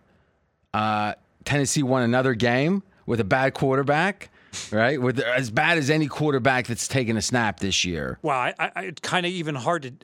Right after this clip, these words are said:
Speaker 2: evaluate him as a quarterback 'cause all he did was hand the ball off.
Speaker 1: But isn't that the
Speaker 2: <laughs> Yes.
Speaker 1: evaluation? And in the preseason, he just wasn't running the offense.
Speaker 2: That's right. Was, um, would get benched for not running the right play,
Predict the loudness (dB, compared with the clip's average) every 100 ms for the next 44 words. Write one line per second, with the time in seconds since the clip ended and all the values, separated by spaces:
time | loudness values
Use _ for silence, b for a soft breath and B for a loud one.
0 | -8 -2 0 0 -2 -6 -8 -8 -8 -6
1 | -4 -4 -6 -6 -8 -6 -8 -10 -10 -10
2 | -8 -10 -8 -8 -8 -8 -10 -10 -2 0
3 | 2 2 2 0 0 0 0 -2 -2 0
4 | 0 2 2 2 0 0 0 -2 -4 -4
5 | B B -4 0 0 2 2 0 0 0
6 | 0 0 2 0 0 0 2 0 2 2
7 | 2 0 -2 -2 -6 -6 -4 -4 -6 -6
8 | -6 -4 -6 -4 -4 -2 -4 -6 -10 B
9 | B _ -18 -14 -14 -6 -4 -2 -2 0
10 | 0 0 -2 -8 -4 -4 -4 _ -20 -4
11 | -2 0 -2 -2 -2 -4 -10 -8 -8